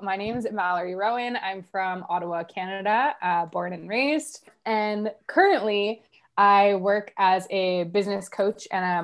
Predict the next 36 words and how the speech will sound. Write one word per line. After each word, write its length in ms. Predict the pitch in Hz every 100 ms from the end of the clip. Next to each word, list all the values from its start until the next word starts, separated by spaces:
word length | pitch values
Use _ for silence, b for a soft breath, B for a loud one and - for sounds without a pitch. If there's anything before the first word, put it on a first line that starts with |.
| 185
marketing 320 | 190 254 247
teacher. 440 | 254 254 294 311
So 500 | 302 226 202 190 190 185
I 420 | 180 175 175 - _ _ _ -
have 280 | 180 180 165 _
courses, 720 | - 277 262 269 254 254 240 -
uh, 240 | 190 185 180
programs, 580 | 208 196 202 202 196
and 300 | 180 175 175
do 120 | 175 175
one-on-one 380 | 165 170 226
coaching 400 | 226 226 - 220
where 140 | 202 180
I 60 |
help 340 | 180 180 180 - _ -
entrepreneurs 540 | 185 180 240 220 214
build 160 | 180 180
their 80 |
businesses 400 | 175 175 165 160 175
without 380 | 165 170 170
burning 240 | 202 214 247
out. 200 | 277 311 - 196
I 80 |
find 280 | 202 202 190
a 60 | 180
lot 240 | 180 175
of 220 | 180 180 _ -
entrepreneurs 580 | 190 185 - 226 190 190
are 140 | 180
really 280 | 220 262 269
good 200 | 247 226
at 80 | 196
what 160 | 202
they 100 | 190
do, 460 | 170 180 185 214 214
but 300 | 175 156 -